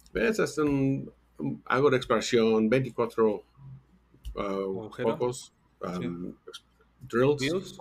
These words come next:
Speaker 2: agujeros,
Speaker 1: Sí.
Speaker 2: sí, perforaciones.
Speaker 1: Sí, um, um, y ve que hay, que hay un cuerpo de oro, pero para ellos no van a ser más que diez millones de onzas, so, ya,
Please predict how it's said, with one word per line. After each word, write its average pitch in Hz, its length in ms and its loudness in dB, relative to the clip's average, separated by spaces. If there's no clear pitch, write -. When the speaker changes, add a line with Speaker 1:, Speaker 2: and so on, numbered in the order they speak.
Speaker 2:
agujeros, 139 600 -2
Speaker 1:
Sí. 139 120 -6
Speaker 2:
sí, 143 80 0
perforaciones. 113 720 0
Speaker 1:
Sí, - 60 -8
um, 92 380 -6
um, 85 340 -12
y 110 380 2
ve 117 240 2
que - 80 -4
hay, 85 180 2
que - 100 2
hay 135 120 6
un 131 220 6
cuerpo 131 280 4
de 110 100 2
oro, 113 280 4
pero 101 240 0
para 113 140 4
ellos 120 260 2
no 117 340 4
van 107 220 2
a 101 40 -2
ser 101 180 0
más 104 220 -4
que 92 180 -2
diez 98 240 -4
millones 101 440 -4
de - 80 -4
onzas, 113 420 0
so, 95 360 -2
ya, 98 180 -6